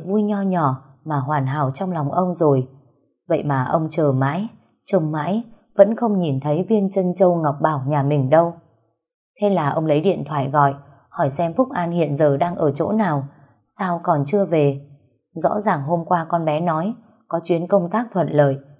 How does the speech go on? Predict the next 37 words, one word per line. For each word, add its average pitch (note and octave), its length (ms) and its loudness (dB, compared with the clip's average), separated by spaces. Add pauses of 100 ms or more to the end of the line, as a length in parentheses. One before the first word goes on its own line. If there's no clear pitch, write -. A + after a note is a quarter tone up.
(140)
chắc A3 160 -2
chắn D#3+ 240 -4
sẽ F#3+ 180 -2
về E3+ 260 2
kịp D3+ 200 2
mừng D3+ 200 -2
sinh G#3 200 0
nhật D#3+ 180 0
ở D#3 140 2
nhà D3 380 0
kia A3 80 2
mà. D3+ 340 0 (720)
Chẳng C#3 160 0
biết F3+ 180 0
có D#3+ 180 -2
chuyện D3+ 220 -2
gì C#3+ 180 2
không D#3+ 240 -4
đây. D#3+ 280 2 (520)
Ông D#3+ 200 0
Trịnh D3 300 -2
bấm D3 180 0
phím E3 240 -2
gọi F3 200 -2
liên F#3+ 280 0
tục. D3 140 2 (800)
Bên D#3 220 2
trong D3+ 380 -6 (200)
vẫn F#3+ 280 2
chỉ A3 140 2
là C#3+ 180 -2
thanh E3 220 -6
âm E3 240 -6
thông D#3+ 220 -4
báo D3+ 240 -4
đáng E3 280 -4
ghét. A#3+ 200 0